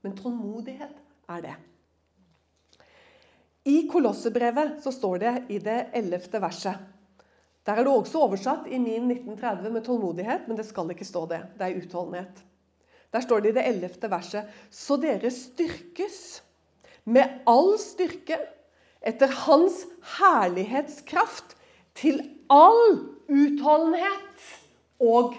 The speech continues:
langmodighet.» Eh,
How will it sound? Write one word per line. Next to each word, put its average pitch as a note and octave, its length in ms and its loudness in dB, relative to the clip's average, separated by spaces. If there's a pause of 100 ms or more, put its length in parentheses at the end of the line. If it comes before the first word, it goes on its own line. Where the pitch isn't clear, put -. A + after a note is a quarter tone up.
(260)
langmodighet.» G3 1080 -4 (1600)
Eh, B3+ 360 0